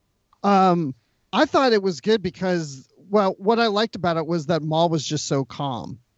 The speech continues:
and he's been calm pretty much throughout the whole episode. And then when he goes to push Kanan and he's just, you know, "Well, first you don't succeed, try, try again." He just gets so mad, you know, and just, like,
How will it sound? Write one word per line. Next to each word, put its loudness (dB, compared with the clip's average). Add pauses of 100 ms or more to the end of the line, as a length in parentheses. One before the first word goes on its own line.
(140)
and 0
he's 2
been 4
calm 2
pretty 2
much 0
throughout -2
the -4
whole 0
episode. -4 (500)
And 2
then 4
when 4
he -2
goes 4
to -6
push -2
Kanan 0
and 0
he's 0
just, 0
you 2
know, 2
"Well, 0
first 0
you -4
don't 2
succeed, -2
try, 2
try 2 (280)
again." 0
He -2
just -2
gets -2
so 4
mad, 0
you 0
know, 2
and -2
just, -4
like, -4